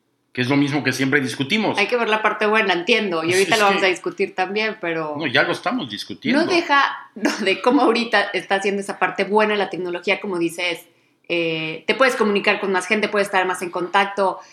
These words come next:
Speaker 2: eh, la parte de ejercicio, la parte médica, eh, eh, o sea, es increíble.
Speaker 1: Por eso, pero es que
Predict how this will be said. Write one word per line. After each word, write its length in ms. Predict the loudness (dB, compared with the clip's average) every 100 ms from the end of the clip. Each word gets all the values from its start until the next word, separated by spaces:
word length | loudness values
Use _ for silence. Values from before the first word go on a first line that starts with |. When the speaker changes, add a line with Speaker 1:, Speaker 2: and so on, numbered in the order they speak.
| -20 _
Speaker 2:
eh, 300 | 0 0 2
la 120 | 2
parte 220 | 0 0 0
de 60 |
ejercicio, 520 | 0 -2 -2 0 0
la 100 | 2 0
parte 200 | 0 0
médica, 800 | 2 4 2 0 0 0 0 -2 -12 _ _ _ _ _ -8
eh, 80 | -8 -2
eh, 200 | -2 -2
o 60 | -6
sea, 100 | -4
es 80 | -2
increíble. 680 | -2 0 2 0 -2 -6 _ _
Speaker 1:
Por 160 | -2 0
eso, 240 | 0 0
pero 80 | 0
es 80 | 0
que 260 | 0 -4